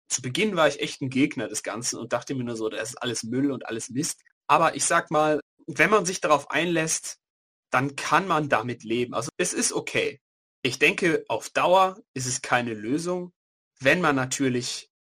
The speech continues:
in Forschungsgruppen über weitere Entfernungen zusammenarbeitet, dann denke ich, macht sowas schon Sinn, klar. Und da ist es auch gut, dass diese Technologien weiterentwickelt werden und die Konzepte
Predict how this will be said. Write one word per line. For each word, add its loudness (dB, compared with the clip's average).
in -4
Forschungsgruppen -2
über -2
weitere 2
Entfernungen -2
zusammenarbeitet, -8
dann -6
denke -2
ich, -6
macht -4
sowas -6
schon -8
Sinn, -4
klar. -2
Und -2
da 6
ist 0
es -4
auch -4
gut, -6
dass 0
diese -4
Technologien -4
weiterentwickelt -6
werden -2
und -12
die -16
Konzepte -2